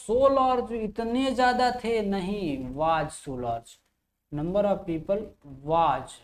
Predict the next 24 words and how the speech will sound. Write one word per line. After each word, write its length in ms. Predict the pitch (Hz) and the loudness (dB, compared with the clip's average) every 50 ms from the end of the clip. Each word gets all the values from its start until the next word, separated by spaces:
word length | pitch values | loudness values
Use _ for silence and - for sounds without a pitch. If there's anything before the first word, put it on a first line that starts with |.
| _ _ _ _ _ _ _ | _ _ _ _ _ _ _
लोगों 200 | 143 151 175 190 | -10 -10 -8 -8
की 120 | 185 190 202 | -8 -8 -6
जो 100 | 190 175 | -6 -6
संख्या 500 | - - - 139 135 135 131 185 196 190 | -8 -8 -12 -10 -10 -10 -8 -6 -8 -8
थी 280 | - - 240 233 - - - | -8 -8 -12 -12 -12 -12 -14
इतनी 400 | 180 180 - 208 214 220 233 214 | -12 -12 -10 -10 -10 -8 -8 -8
ज़्यादा 580 | 165 135 123 - - 135 127 139 139 139 131 120 | -10 -10 -12 -10 -10 -8 -8 -8 -8 -10 -12 -14
थी, 300 | _ - - 139 127 _ - | _ -16 -16 -16 -16 _ -14
इतनी 300 | 202 196 - 240 240 226 | -12 -10 -8 -8 -8 -8
बड़ी 440 | 170 131 120 135 147 147 147 139 120 | -10 -10 -8 -8 -6 -6 -6 -8 -8
थी, 340 | - - - - - _ _ _ _ _ _ _ _ _ _ _ _ - | -12 -20 -20 -20 -20 _ _ _ _ _ _ _ _ _ _ _ _ -14
थी 400 | - - 220 185 147 - - - - | -8 -4 -4 -4 -4 -6 -8 -10 -8
यानी 260 | 165 175 208 226 240 | -6 -6 -6 -6 -10
singular, 600 | 208 - - 202 196 196 196 180 - 131 120 - - - _ _ _ - - | -10 -10 -6 -2 0 0 2 2 2 0 -2 -6 -14 -20 _ _ _ -12 -8
the 140 | 165 175 180 | -4 -4 -2
number 240 | 196 196 214 214 | -2 0 0 -2
of 120 | 208 214 - | -2 -4 -6
people, 420 | 202 190 185 - - 180 143 127 127 - _ _ _ _ _ _ _ _ _ _ _ _ _ _ - - | -6 -8 -6 -2 -2 -2 -2 -2 -8 -12 _ _ _ _ _ _ _ _ _ _ _ _ _ _ -10 -4
लोगों 240 | 170 185 202 208 190 | -2 0 0 0 -2
की 100 | 196 196 | -4 -6
संख्या 680 | - - 180 175 175 170 175 180 156 147 139 - - _ _ _ _ _ _ _ _ _ _ _ _ _ _ 151 147 | -6 -6 -6 -4 -4 -4 -6 -6 -6 -6 -8 -10 -12 _ _ _ _ _ _ _ _ _ _ _ _ _ _ -12 -4
was 280 | 156 185 190 196 196 185 | -2 0 2 2 0 0
so 460 | 165 - - - - 233 240 240 226 196 | -4 -6 -10 -8 0 4 6 6 6 6
large, 280 | 165 156 151 139 143 | 4 4 2 0 -4